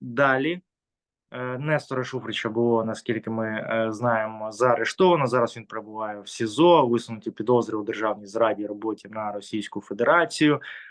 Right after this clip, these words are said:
тривають, е, судові засідання, е, подовжується там термін перебування в сізо. Ну і от нещодавно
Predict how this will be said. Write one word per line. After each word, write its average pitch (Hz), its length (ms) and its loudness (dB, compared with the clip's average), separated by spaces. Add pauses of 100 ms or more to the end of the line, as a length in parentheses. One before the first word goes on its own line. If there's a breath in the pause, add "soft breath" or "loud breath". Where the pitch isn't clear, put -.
(140 loud breath)
тривають, 120 720 2
е, 110 120 -8
судові 117 360 2
засідання, 143 880 2 (400 loud breath)
е, 120 200 0
подовжується 113 680 -2
там 107 220 -6
термін 107 380 0
перебування 135 600 4
в 131 60 0
сізо. 131 340 2
Ну 170 220 4
і 143 120 0
от 143 200 -2
нещодавно 135 720 0